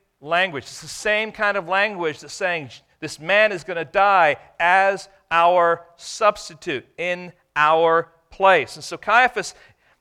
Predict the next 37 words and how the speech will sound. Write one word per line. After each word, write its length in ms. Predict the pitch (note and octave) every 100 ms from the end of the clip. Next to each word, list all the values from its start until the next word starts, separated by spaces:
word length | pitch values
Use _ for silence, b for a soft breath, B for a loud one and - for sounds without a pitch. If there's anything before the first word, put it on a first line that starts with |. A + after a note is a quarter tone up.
| -
isn't 360 | G3+ G#3+ -
meaning 420 | E3 G3+ D4 D#4+ G#3+
necessarily 640 | G3 G3+ - G3 F3+ F3
that 100 | D3
Jesus' 340 | G3+ E3+ E3
death 300 | F#3+ F3+ -
is 300 | - E3+ D#3
gonna 180 | - F3
be 160 | E3 D#3+
a 60 |
religious 440 | C#3+ D3 F3 D#3+ -
sacrifice, 1080 | G#3+ A#3+ D4 - - B2 B2 F#3 - - _ _
that 120 | E3
atones 420 | D3+ - G3+ G3+ -
for 180 | F3+
a 40 | D3
nation. 420 | E3 A#3+ - D3 B -
He's 220 | D4+ D#4+
just 160 | E4
simply 280 | - A#3 G#3
thinking 520 | F#3+ B3 C#4+ G3+ E3+ E3 B
that 120 | E3+
he 120 | F3
will 120 | B3 F3
die 360 | G#3 A3 A3+
as 140 | G3 E3+
a 60 |
scapegoat 1080 | - - - E4 E4 A3 G3 C#3+ A2+ - _ _ _ _ _ _ _ _ _ _ _ _ _ _
in 100 | A3
order 180 | A#3+ A#3
to 80 | F#3+
spare 420 | - - D#4 F4+
the 100 | D4
nation 540 | G#3 F3 C#3+ - A2+ G2
and 160 | D#3 D3
its 160 | -
leaders. 560 | D3 B2+ G2 - -